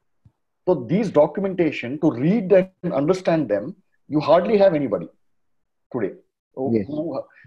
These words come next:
Speaker 1: who's trained. I mean, this requires special training to decipher them and understand them,
Speaker 2: Mm.
Speaker 1: right? So you look at all this chain reaction, right? So one thing is linked to the other. So even if one link in the chain is broken, the entire thing collapses,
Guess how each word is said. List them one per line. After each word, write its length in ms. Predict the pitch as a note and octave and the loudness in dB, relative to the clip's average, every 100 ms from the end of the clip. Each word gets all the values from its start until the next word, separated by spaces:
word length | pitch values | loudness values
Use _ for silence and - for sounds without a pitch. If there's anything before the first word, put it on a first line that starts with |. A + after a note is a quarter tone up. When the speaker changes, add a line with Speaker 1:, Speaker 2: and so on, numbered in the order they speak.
| _ - C#3+ | _ -20 -4
Speaker 1:
who's 320 | E3+ F#3+ - - | -2 -2 -4 2
trained. 360 | F3+ G#3 E3 | 4 4 4
I 60 | C#3 | 4
mean, 160 | F3 | 2
this 160 | C#3 C#3 | 0 -2
requires 320 | D#3+ F#3+ F#3 | 2 4 4
special 300 | F#3 D3 F3+ | 0 -2 -2
training 520 | F3+ B2 D3+ D3+ F2+ - _ C3+ | -2 0 2 2 0 -12 _ -8
to 80 | |
decipher 480 | A#2+ A2+ D3 C#3 A2+ | -6 0 0 2 -2
them 300 | B2+ B2+ C3 | 0 0 0
and 160 | B2 A2+ | -4 -6
understand 540 | A2 C3+ - B2+ A#2 | -6 -6 -4 -6 -4
them, 240 | A#2 C3 - _ _ _ - | -4 -4 -10 _ _ _ -18
Speaker 2:
Mm. 100 | A2 | 0
Speaker 1:
right? 180 | D3 E3 - _ _ | 2 2 -2 _ _
So 240 | F3+ - - _ | -6 -6 -12 _
you 220 | - E3+ F3+ | -4 2 4
look 180 | F3+ | 6
at 80 | A3+ | 6
all 220 | F3+ F#3 | 6 4
this 180 | G#3 - | 2 -6
chain 320 | - E3+ F#3+ | -6 -2 -2
reaction, 720 | F3 E3 D3+ - - F2+ F2+ - _ _ _ _ _ | 0 2 2 2 -6 -12 -14 -18 _ _ _ _ _
right? 240 | B2 E3+ - _ _ _ _ | -4 -4 -6 _ _ _ _
So 80 | - | -4
one 380 | D#3+ A#2+ F#3 G3+ | -2 0 -2 -2
thing 180 | A3 G#3+ | -2 0
is 140 | F3 | 2
linked 280 | C#3+ F3 - | 2 0 0
to 60 | D3 | 0
the 80 | |
other. 280 | C#3 A2 G#2+ - _ _ _ _ _ _ _ | 2 2 -2 -6 _ _ _ _ _ _ _
So 380 | - F3+ - _ - - | -4 -4 -4 _ -14 0
even 260 | D#3+ A3 | 0 0
if 120 | A3 | -4
one 500 | C3 G#2 F3+ A3+ D3+ | -4 0 2 2 0
link 240 | D3 G3+ G#3+ | 2 0 0
in 80 | G#3 | -2
the 100 | F#3 | -2
chain 300 | - E3 F#3 | 0 2 2
is 140 | E3+ | -2
broken, 520 | - C#3 D3+ D3 E3+ | 0 2 4 2 0
the 120 | E3+ | 0
entire 300 | B2+ C#3+ F#3+ | 2 4 4
thing 200 | F#3 E3 | 2 -4
collapses, 640 | E3 A2+ A2+ - F#2 - | -2 0 0 -4 -18 -20